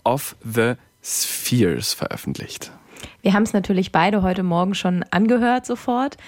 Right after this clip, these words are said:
Speaker 2: Und mir ging's tatsächlich ähnlich wie dir, um da nochmal kurz Rückbezug zu nehmen.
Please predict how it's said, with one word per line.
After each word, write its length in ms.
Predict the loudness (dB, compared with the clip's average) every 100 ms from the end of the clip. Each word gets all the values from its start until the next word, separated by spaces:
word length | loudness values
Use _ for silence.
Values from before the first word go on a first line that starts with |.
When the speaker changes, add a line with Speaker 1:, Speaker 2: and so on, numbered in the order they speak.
| -20 -8 -2
Speaker 2:
Und 160 | 2
mir 120 | 2
ging's 220 | 2 0 0
tatsächlich 440 | -2 -2 -2 -2
ähnlich 380 | 0 2 0 -2
wie 60 |
dir, 360 | 2 4 4 2
um 120 | 2
da 100 | 2
nochmal 240 | 2 0 0
kurz 240 | -2 -2
Rückbezug 460 | -2 -2 0 -2 0
zu 80 | 0
nehmen. 340 | 2 2 0